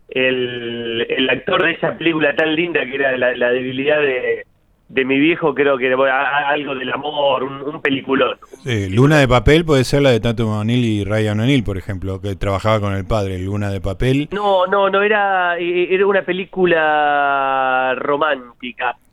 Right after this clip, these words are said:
Speaker 1: que a Ryan O'Neal se le muere la, se, se le muere la novia, y él estaba enfrentado
Speaker 2: Ah,
Speaker 1: con
Speaker 2: eh,
Speaker 1: esa
Speaker 2: ah, este, Love Story, la famosísima
Speaker 1: Sí,
Speaker 2: Love
Speaker 1: ahí
Speaker 2: Story,
Speaker 1: está,
Speaker 2: tremenda.
Speaker 1: Love Story, Love, Love
Speaker 2: Claro.
Speaker 1: Story, Love Story,
Speaker 2: Sí, sí,
Speaker 1: qué
Speaker 2: sí.
Speaker 1: película. Pero bueno, entonces,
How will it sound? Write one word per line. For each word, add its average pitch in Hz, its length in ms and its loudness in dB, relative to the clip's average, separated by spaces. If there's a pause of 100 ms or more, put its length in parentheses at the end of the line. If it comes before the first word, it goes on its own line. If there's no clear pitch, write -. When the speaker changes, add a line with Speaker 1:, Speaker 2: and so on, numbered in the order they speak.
(160)
Speaker 1:
que 143 100 2
a 143 40 2
Ryan 180 300 2
O'Neal 185 260 -2
se 170 100 0
le 160 80 0
muere 180 300 2
la, 139 680 0
se, - 140 -8
se - 120 -6
le 143 120 0
muere 165 200 0
la 143 120 2
novia, 123 480 0 (280)
y 147 80 -2
él 156 60 4
estaba 160 240 2
enfrentado 151 340 6
Speaker 2:
Ah, 185 200 12
Speaker 1:
con 127 100 10
Speaker 2:
eh, 117 240 6
Speaker 1:
esa 120 140 8
Speaker 2:
ah, 127 60 6
este, 117 440 2
Love 143 200 8
Story, 127 600 6
la 104 140 0
famosísima 117 560 2
Speaker 1:
Sí, 110 60 4
Speaker 2:
Love 131 100 6
Speaker 1:
ahí 120 40 2
Speaker 2:
Story, 190 380 4
Speaker 1:
está, 170 200 0
Speaker 2:
tremenda. 185 380 4
Speaker 1:
Love 156 80 -6 (240)
Story, 104 80 -12
Love, 135 120 0 (100)
Love 143 120 0
Speaker 2:
Claro. 120 180 2 (160)
Speaker 1:
Story, - 160 -18
Love 117 100 -14
Story, 120 300 -2
Speaker 2:
Sí, 104 280 -6
sí, 139 100 -10
Speaker 1:
qué 95 60 -10
Speaker 2:
sí. 90 60 -8
Speaker 1:
película. 123 380 -10 (400)
Pero 170 160 2
bueno, 220 240 4
entonces, 202 400 0